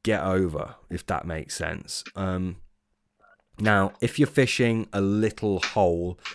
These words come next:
that's the size of a dinner plate, I mean,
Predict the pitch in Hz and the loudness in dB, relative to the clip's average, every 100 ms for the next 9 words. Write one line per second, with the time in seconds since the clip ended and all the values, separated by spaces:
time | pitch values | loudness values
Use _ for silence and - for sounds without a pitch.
0 | - - 92 - 101 - 101 95 92 87 | -12 -6 -4 -4 -2 2 2 2 2 0
1 | 87 82 101 90 - 82 78 85 - _ | -4 0 0 0 -2 -2 -2 -4 -8 _
2 | _ _ - 90 87 85 | _ _ -10 -6 -4 -6